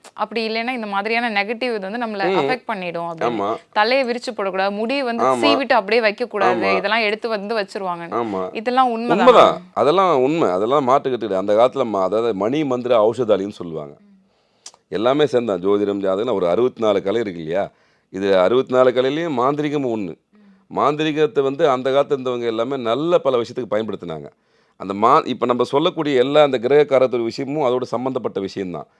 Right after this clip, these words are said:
Speaker 2: உண்மையிலே நல்ல விஷயத்துக்கு பயன்படுத்தலாம். நம்ம அதான் பொதுமக்கள்கிட்ட சொல்றோம், மக்களுக்கு சொல்றோம், பெண்களுக்கு குறிப்பா சொல்றோம், "ஐயா, மருதாணி வச்சியங்க" சொல்றோம், "பொட்டு வைங்க" சொல்றோம், "பூ வச்சியங்க" சொல்றோம். உங்களுக்கு ஹிப்னாட்டிசம் பண்ண முடியாது. குங்குமம் போட்டு நல்லா வச்சிருந்தா உங்களுக்கு ஹிப்னாட்டிசம் பண்ண முடியாது. நீங்க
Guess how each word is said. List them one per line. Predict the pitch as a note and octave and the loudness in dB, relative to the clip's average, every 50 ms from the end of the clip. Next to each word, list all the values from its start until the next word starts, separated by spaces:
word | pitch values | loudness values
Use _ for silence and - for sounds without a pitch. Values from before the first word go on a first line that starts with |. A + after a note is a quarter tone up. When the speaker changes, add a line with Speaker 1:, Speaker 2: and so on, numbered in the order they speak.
| _ _ _ _ _ - | _ _ _ _ _ -10
Speaker 2:
உண்மையிலே | B2 D3+ F3 F#3+ G3 G#3 G3+ | -8 -4 0 4 4 4 6
நல்ல | D#3 D#3+ F#3+ A#3+ A#3+ | 6 4 6 8 6
விஷயத்துக்கு | G#3+ F3 F3 E3+ B2+ B2+ B2 | 6 6 0 -2 0 2 0
பயன்படுத்தலாம். | B2 A2 G2+ - E2+ D#2+ D2 - _ _ _ _ _ | 2 0 -4 -6 -8 -10 -10 -12 _ _ _ _ _
நம்ம | - G#2 A2+ A#2+ | -6 -2 2 4
அதான் | B2+ D3 E3 D#3 - | 4 4 4 2 2
பொதுமக்கள்கிட்ட | C3+ D3 E3+ E3 D#3+ C#3 C#3 A#2+ A#2 G#2+ | 0 0 0 0 -2 -2 -2 -4 -4 -2
சொல்றோம், | A2+ A2+ G#2+ A2 A#2 A#2+ | -2 -4 -2 -2 -4 -2
மக்களுக்கு | G#2+ G#2+ G#2+ - C3+ B2+ A#2 - G#2+ G#2 | -2 -4 -4 -2 -4 -4 -4 -4 -6 -6
சொல்றோம், | F#2+ F#2+ G2+ G#2+ | -6 -4 -6 -6
பெண்களுக்கு | A#2 A2 - A#2 C#3 C#3+ D3+ D3 A#2+ A2 G2+ A2 | -6 -4 -6 -6 -6 -4 -6 -8 -8 -8 -10 -12
குறிப்பா | A2 - A#2 A2+ - - | -10 -4 -4 -4 -4 -4
சொல்றோம், | G2+ F#2 F2 F#2 G2 G#2 - _ _ _ _ | -10 -10 -8 -8 -8 -8 -10 _ _ _ _
"ஐயா, | - G#2+ A#2+ A#2+ | -4 -2 0 0
மருதாணி | G#2+ G#2 A2 A#2+ C3+ C#3+ C#3 B2 | 4 4 2 4 4 4 2 2
வச்சியங்க" | G#2+ G#2 - - G#2+ G#2+ G#2 - - | -2 -2 -4 -6 -6 -6 -6 -6 -8
சொல்றோம், | F#2+ F2 F2 F2+ F#2+ G2+ G#2 F2+ | -10 -8 -6 -8 -8 -8 -8 -8
"பொட்டு | G2+ A2 - - C#3 B2 | -8 -8 -6 -4 -4 -4
வைங்க" | A2+ G#2+ G#2 - | -2 -4 -6 -8
சொல்றோம், | - F2+ E2 G#2 A#2 A#2 | -10 -12 -8 -8 -10 -10
"பூ | _ C#3 C#3+ D3 C3+ A#2 | _ -10 -8 -6 -6 -6
வச்சியங்க" | G#2 - G2+ G2 F#2 - | -8 -8 -10 -10 -10 -10
சொல்றோம். | - E2+ D#2+ F2+ F#2+ A2 B2 - _ _ _ _ | -12 -14 -10 -8 -6 -8 -8 -8 _ _ _ _
உங்களுக்கு | - A#2+ B2 A#2+ A#2 - E3 | -8 -4 -4 -4 -4 0 0
ஹிப்னாட்டிசம் | D#3 D3+ C#3+ C3+ B2+ G2 | 0 0 0 -6 -6 -2
பண்ண | G#2 A2+ B2+ C#3 | -2 -2 -2 -2
முடியாது. | C3 B2 G#2 G2 E2+ D2 C#2 - _ _ _ _ _ _ _ _ _ _ _ _ _ _ _ _ _ - - _ - | -4 -2 -2 -2 -2 -2 -4 -12 _ _ _ _ _ _ _ _ _ _ _ _ _ _ _ _ _ -20 -20 _ -10
குங்குமம் | B2 C3+ D3+ D#3+ D#3+ C#3+ | -8 -4 0 0 0 2
போட்டு | C3+ C3 C3 | 2 0 2
நல்லா | B2 B2 C3+ D3 C#3 | 2 2 4 4 4
வச்சிருந்தா | B2 - - B2 C3+ | 4 2 0 -4 -4
உங்களுக்கு | D3 C#3 B2+ C3 - - D3 | -2 -2 -2 -4 -2 -2 -2
ஹிப்னாட்டிசம் | C#3+ C3+ - B2+ G#2+ | -2 -2 -6 -6 -6
பண்ண | A#2 A#2+ C3 C3 | -4 -4 -2 -2
முடியாது. | A#2+ G#2+ G2+ F#2 F#2+ | -2 -2 -2 -2 -2
நீங்க | G2+ G#2+ G2+ G#2 | -4 -6 -6 -8